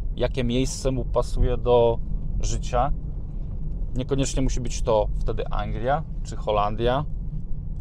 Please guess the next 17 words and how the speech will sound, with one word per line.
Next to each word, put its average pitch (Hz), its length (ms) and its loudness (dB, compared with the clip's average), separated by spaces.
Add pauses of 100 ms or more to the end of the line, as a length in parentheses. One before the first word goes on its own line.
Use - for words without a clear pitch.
(560)
Niekoniecznie 151 460 0
musi 160 200 -2
być 147 160 -2
to 165 100 0
również 156 320 0
Polska. 196 520 -2 (580)
Jest 123 220 -6
wiele 147 360 2 (100)
atrakcyjniejszych 151 880 -4
miejsc 127 280 0
na 120 100 0
tym 123 180 -2
świecie 127 600 0 (640)
pod 143 120 2
względem 139 560 4 (200)
cenowym, 147 680 4 (420)
pogody. 135 540 2